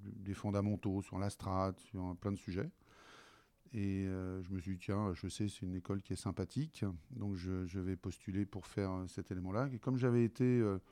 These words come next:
très jeune, euh, cadre sub dans des boîtes, euh, bah, ils m'ont accepté, euh, donc j'étais jeune, puisqu'à l'époque, les gens étaient plutôt à quarante ans, quarante-cinq ans dans ce genre de cursus.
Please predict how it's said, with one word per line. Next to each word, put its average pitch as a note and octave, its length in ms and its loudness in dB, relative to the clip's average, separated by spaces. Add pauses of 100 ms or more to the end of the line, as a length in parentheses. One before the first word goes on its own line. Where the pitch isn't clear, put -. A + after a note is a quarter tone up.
(420)
très A#2 220 4
jeune, A2+ 380 6
euh, F#2+ 160 2
cadre G2+ 240 0
sub B2 260 -2
dans G2 140 2
des F#2+ 100 2
boîtes, G#2 400 0 (800)
euh, F#2 460 -4
bah, F#2 120 -4
ils F#2 60 -2
m'ont F#2 140 -2
accepté, F#2 360 -2
euh, F#2+ 320 2
donc F#2 200 -6
j'étais F#2+ 260 -4
jeune, G#2+ 320 2
puisqu'à - 220 -8
l'époque, F#2 320 -4
les F#2 80 -2
gens G2+ 100 -2
étaient F#2+ 180 -6
plutôt G2+ 360 -4
à F#2+ 80 -2
quarante F#2+ 400 -2
ans, G2+ 180 0
quarante-cinq F#2+ 600 -4
ans G#2 120 2
dans F#2+ 140 -2
ce - 160 -8
genre F#2 160 -2
de F2+ 80 -2
cursus. B2+ 560 -2